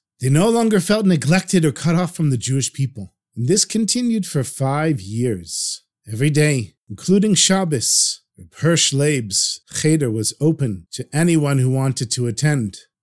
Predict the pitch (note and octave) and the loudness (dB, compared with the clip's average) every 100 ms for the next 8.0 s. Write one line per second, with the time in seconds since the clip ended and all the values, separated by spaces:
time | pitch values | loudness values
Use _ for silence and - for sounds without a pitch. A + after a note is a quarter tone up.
0 | G#2+ A#2 F3 G3+ G3+ F3+ - G#3+ A3+ G3+ | -6 0 0 2 2 0 0 0 2 0
1 | E3+ - - C3+ D3 C3+ F#3+ G3 F3 D3+ | -2 -6 -4 0 2 2 4 4 4 2
2 | C#3 E3+ F#3+ F3 C#3 F3+ G3+ F3+ D#3 D3+ | 2 0 2 0 2 2 2 2 2 2
3 | F#3+ F3 F3 D#3 E3 D3 - E3+ E3 - | 2 2 0 0 0 0 0 0 -2 -8
4 | - A#2 C3+ B2 C3 - G#3 G#3 F3+ - | -6 -2 -2 0 2 4 6 6 6 4
5 | F3+ D#3 B2 F#2+ - - - - _ F2 | 4 2 0 -4 -4 -4 -4 -10 _ -10
6 | G2+ B2 A#2+ A2+ G2 G#2 A2+ C3 A#2+ - | -6 -2 -2 -2 -4 -6 -4 -2 -4 -6
7 | G2 F#2 C3+ C3+ C#3+ D#3 C3 - - - | -12 -8 -2 0 2 0 -2 -4 -6 -8